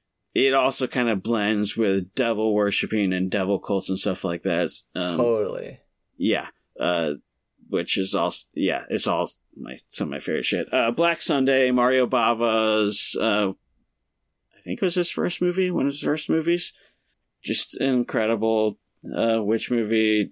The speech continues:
Speaker 1: Uh, Mario Bava, he made Black Sabbath, which the band named themselves after. Um,
Speaker 2: Oh, nice.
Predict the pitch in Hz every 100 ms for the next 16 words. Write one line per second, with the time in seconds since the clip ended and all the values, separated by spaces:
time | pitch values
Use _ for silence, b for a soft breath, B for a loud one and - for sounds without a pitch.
0 | - - 101 98 92 90 90 95 98 101
1 | 101 98 101 95 101 98 92 87 87 _
2 | _ _ _ _ _ _ _ _ 95 101
3 | 87 87 82 80 - _ _ _ 113 87
4 | - - 143 131 131 123 - _ _ -
5 | - - - - _ - 113 113 110 104
6 | 104 101 98 107 98 101 101 - 107 -
7 | _ _ _ - 95 87 82 82 156 -
8 | 131 - - -